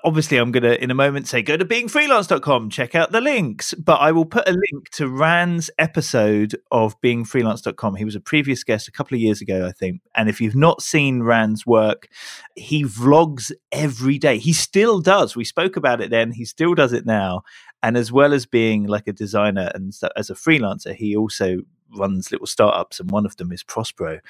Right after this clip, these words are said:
So really interesting. <laughs> Like, and I was just sitting there thinking, I'm sure I've heard him mention that a lot in his vlogs.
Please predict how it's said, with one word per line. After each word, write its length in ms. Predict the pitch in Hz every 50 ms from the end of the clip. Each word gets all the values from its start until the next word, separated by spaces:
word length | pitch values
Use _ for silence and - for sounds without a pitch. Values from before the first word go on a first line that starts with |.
| - - - - - _
So 400 | - - 123 107 104 101 104 107 -
really 300 | 127 127 151 170 156 127
interesting. 460 | 127 135 - 123 110 - - - - - - - 160 156 -
<laughs> 120 | 226 208 180
Like, 240 | 185 190 180 160 - - - - -
and 100 | 175 190
I 40 |
was 120 | 202 220 214
just 180 | - 294 -
sitting 180 | - 302 - -
there 100 | 190 180
thinking, 280 | 165 - 208 190 185 175
I'm 120 | 170 165
sure 360 | 156 - - - 240 240 240 -
I've 140 | - 180 -
heard 260 | - - 180 175 147
him 160 | 175 160 156 147
mention 380 | 151 151 - - - 123 113
that 200 | 107 104 101 -
a 40 | 117
lot 260 | 113 117 123 120 -
in 100 | 110 110
his 220 | 110 123 117 110 -
vlogs. 440 | 120 113 98 92 90 - - -